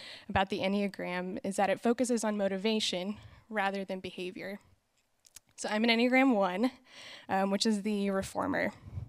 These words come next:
And the reformer is described as rational, idealistic, they're principled, purposeful, self-controlled, and perfectionistic. Um, and if you don't believe me, I went to Enneagram's website to grab this verbatim because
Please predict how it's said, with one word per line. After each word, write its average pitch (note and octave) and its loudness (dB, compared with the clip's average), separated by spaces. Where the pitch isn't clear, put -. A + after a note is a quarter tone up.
And G3+ -2
the G3 -2
reformer G#3+ 2
is G#3+ 2
described F3+ -2
as G#3 -4
rational, B3 6
idealistic, G3 0
they're F#3 -6
principled, A#3+ 4
purposeful, F#3+ -4
self-controlled, G#3 2
and G3 0
perfectionistic. F#3 -4
Um, D#2+ -8
and F#3+ -6
if G3 -6
you G#3+ -4
don't B3+ 8
believe A3+ 4
me, A3 4
I G3 4
went G#3 4
to G3+ -4
Enneagram's A3 0
website G#3 2
to - -6
grab F#3 4
this F#3+ -2
verbatim G#3+ 6
because G3 0